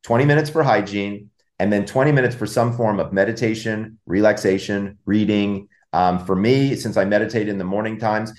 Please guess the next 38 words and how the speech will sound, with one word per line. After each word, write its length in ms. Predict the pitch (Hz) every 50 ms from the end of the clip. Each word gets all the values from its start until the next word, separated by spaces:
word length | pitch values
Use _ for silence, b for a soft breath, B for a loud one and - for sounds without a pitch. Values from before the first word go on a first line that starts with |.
| b b _
I 100 | - 92
don't 200 | 95 107 110 101
like 220 | 101 101 98 - -
to 100 | 104 92
necessarily 760 | 95 95 92 92 - 92 - - 98 90 95 98 95 95 90
associate 600 | 85 - - 92 90 90 - 98 92 90 85 80
my 140 | 87 87 82
meditation 720 | 85 87 87 90 85 - 101 85 82 - 95 85 76 71
with 200 | 82 85 78 - - -
sleep. 480 | - - - 107 117 143 151 - b b b b b b _ -
And 200 | 95 95 92 -
so 240 | - 98 90 90
I 140 | 85 85 90
like 220 | 90 90 - - -
to 220 | - 90 85 82 -
associate 540 | 85 85 - - 85 82 - 98 85 73 65
reading 420 | 73 85 90 92 107 113 120 117 98
with 160 | 92 110 110
sleep. 280 | - - 151 151 - - - -
<laughs> 420 | - 349 - - - - - - - - B B 226 226 160 -
So 300 | - - 95 98 98 98
I 200 | - 82 90 95
read 460 | 95 85 85 95 92 95 101 98 87 104
before 320 | 98 - - 101 101 95
bed. 280 | 90 107 101 104 104 92
That's 280 | 95 85 82 - -
just 200 | 87 82 - -
my 180 | 87 80 80 82
thing. 240 | - - 87 90 90
Some 200 | 90 - 80 80
people, 480 | - 90 - - 90 85 82 76 B B B B B _ -
uh, 220 | 78 85 85 78
like 220 | 73 87 87 90 -
to 60 | 92
meditate 460 | 87 87 85 87 82 - 92 87 85
before 360 | - 85 - - 87 87 85 80
bed, 280 | 90 87 87 85 80
but 240 | 98 92 - -